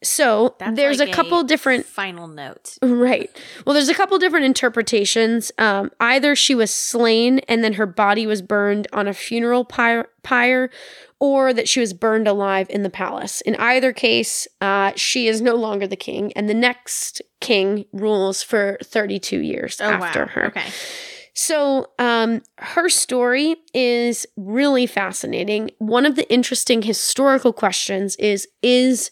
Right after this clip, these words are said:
Speaker 1: she, I mean, you know, how, what do you do with this legacy?
Speaker 2: Right.
Speaker 1: Is this the story of a woman trying to keep power in a system that doesn't have room for her? Or is she just, like, this crazy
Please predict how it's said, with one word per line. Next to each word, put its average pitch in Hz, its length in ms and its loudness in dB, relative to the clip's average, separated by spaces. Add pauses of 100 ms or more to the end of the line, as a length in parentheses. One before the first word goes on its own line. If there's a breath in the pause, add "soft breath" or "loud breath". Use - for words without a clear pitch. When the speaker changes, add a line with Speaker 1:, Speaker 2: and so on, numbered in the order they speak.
Speaker 1:
she, 214 600 0 (320 loud breath)
I 247 60 2
mean, 269 80 2
you 285 80 2
know, 262 80 2
how, 294 460 0
what 254 220 0
do 311 60 2
you 311 140 2
do 220 420 -2
with 220 140 0
this - 220 -6
legacy? - 760 -2
Speaker 2:
Right. 370 160 -6
Speaker 1:
Is 262 280 4
this 277 200 4
the 240 100 0
story 226 380 2
of 196 140 0
a 202 40 -2
woman 214 460 2
trying 220 300 2
to 226 80 0
keep - 240 -6
power 214 360 2
in 196 160 0
a 202 60 0
system 214 460 -4
that - 200 -6
doesn't 220 300 0
have 196 260 -2
room 202 320 2
for 233 280 0
her? 254 360 2 (520 loud breath)
Or 247 280 2
is 226 240 0
she 262 220 2
just, 233 240 -2
like, 220 140 0
this 208 180 -2
crazy 220 960 -2